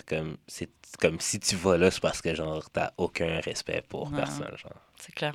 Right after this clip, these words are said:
Speaker 2: j'avoue. Si un truc, quelque chose que t'as dit en étant vulnérable,
Speaker 1: Ouais.
Speaker 2: vraiment, pour,
Speaker 1: Ouais,
Speaker 2: ouais.
Speaker 1: ouais, ouais,
Speaker 2: Ça,
Speaker 1: ouais.
Speaker 2: c'est horrible, c'est clair.
Speaker 1: C'est
Speaker 2: Et
Speaker 1: horrible.
Speaker 2: puis, ça, si tu fais ça, là, ça veut dire que t'as vraiment ça en toi.
Speaker 1: Ouais, c'est ça.
Speaker 2: T'es vraiment le genre de personne qui
Speaker 1: Mhm.
Speaker 2: peut utiliser les, les, des choses comme ça contre moi.
Speaker 1: Ouais,
Speaker 2: Yeah,
Speaker 1: non,
Speaker 2: non,
Speaker 1: non,
Speaker 2: je
Speaker 1: non,
Speaker 2: voudrais
Speaker 1: non.
Speaker 2: pas de ça.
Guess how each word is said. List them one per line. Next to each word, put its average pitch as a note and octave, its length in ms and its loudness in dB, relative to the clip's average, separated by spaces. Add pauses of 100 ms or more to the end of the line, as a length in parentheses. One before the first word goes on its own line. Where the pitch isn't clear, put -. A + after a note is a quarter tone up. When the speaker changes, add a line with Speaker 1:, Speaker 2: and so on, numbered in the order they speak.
Speaker 2:
j'avoue. E3 300 2
Si - 180 0
un F3 60 4
truc, F3 240 -2
quelque F3+ 160 6
chose G3 140 2
que - 80 -6
t'as E3 100 8
dit D#3+ 180 4
en D#3 120 6
étant C#3+ 200 2
vulnérable, E3 680 6
Speaker 1:
Ouais. D3+ 80 0
Speaker 2:
vraiment, D#3+ 260 2
pour, D#3 260 -10
Speaker 1:
Ouais, E3+ 80 -4
Speaker 2:
ouais. D#3 140 4
Speaker 1:
ouais, - 60 -2
ouais, F3 60 0 (220)
Speaker 2:
Ça, D#3+ 100 4
Speaker 1:
ouais. G3+ 60 10
Speaker 2:
c'est - 240 2
horrible, G3+ 500 10
c'est - 140 0
clair. D3+ 300 4
Speaker 1:
C'est - 80 -10
Speaker 2:
Et - 40 -8
Speaker 1:
horrible. F3+ 180 6
Speaker 2:
puis, G3+ 180 4 (280)
ça, F#3+ 220 8
si - 160 2
tu D4 120 2
fais C4 120 10
ça, D4+ 140 12
là, C#4 80 12
ça B3+ 120 4
veut E3+ 40 4
dire F#3+ 80 8
que - 60 -12
t'as E3 100 8
vraiment F3 280 10
ça E3 160 10
en C#3+ 100 8
toi. - 200 2 (120)
Speaker 1:
Ouais, E2 100 -4
c'est - 140 -8
ça. E2 180 -4
Speaker 2:
T'es - 140 4
vraiment F#3 220 12
le G3 40 12
genre F#3 100 8
de F3 60 8
personne E3+ 300 6
qui E3+ 100 0
Speaker 1:
Mhm. E3+ 60 2
Speaker 2:
peut E3 60 6
utiliser D#3+ 300 4
les, D#3+ 180 8
les, C3+ 200 0
des C3+ 120 0
choses - 180 0
comme D3 180 2
ça C#3+ 140 -2
contre D#3 300 -6
moi. C#3 160 -2
Speaker 1:
Ouais, E3 100 2
Speaker 2:
Yeah, C3 260 4
Speaker 1:
non, - 80 -2
Speaker 2:
non, - 80 -6
Speaker 1:
non, D3+ 420 -2
Speaker 2:
je D#3 80 -2
Speaker 1:
non, D#3 60 -4
Speaker 2:
voudrais D3+ 160 0
Speaker 1:
non. C#3+ 60 -2
Speaker 2:
pas D3+ 120 -4
de - 60 -18
ça. - 180 -6